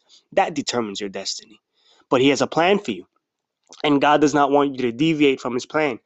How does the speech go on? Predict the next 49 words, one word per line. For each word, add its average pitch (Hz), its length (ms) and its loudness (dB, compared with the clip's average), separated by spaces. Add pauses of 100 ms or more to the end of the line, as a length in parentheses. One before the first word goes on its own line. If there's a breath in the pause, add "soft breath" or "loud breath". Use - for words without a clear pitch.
(360 loud breath)
His 123 140 -8
plan 143 260 -2
is 117 80 -6
holy 151 420 2
and 104 140 -8
perfect, 151 500 -2
and 113 240 -8
you 143 60 2
have 151 80 0
to 175 80 -4
trust - 420 0
him. 95 140 -10 (500 soft breath)
And 123 300 -2
you, 139 260 0 (600 soft breath)
that - 140 0
takes, - 520 -2 (500 soft breath)
you 185 80 4
know, 175 300 2
takes 233 180 2
a - 60 0
lot. - 180 2 (1120)
But 131 200 0
it's - 120 -8
worth 156 280 2
it, 127 140 -4 (180)
and 139 240 4
you 143 60 0
can 135 120 0
count 139 280 0
on 120 80 -4
his 120 120 -6
word 123 400 0
in 123 140 -8
order 127 180 0
to - 80 -10
trust - 320 -10
him. 101 80 -16
So 117 160 -6
it 120 60 -6
doesn't 160 240 0
take 165 140 0
that 170 180 0
much, 104 400 -12
but 113 100 -8
it 107 60 -10
does 123 180 -2
take 135 160 -6
a 135 60 -2
lot 123 180 -10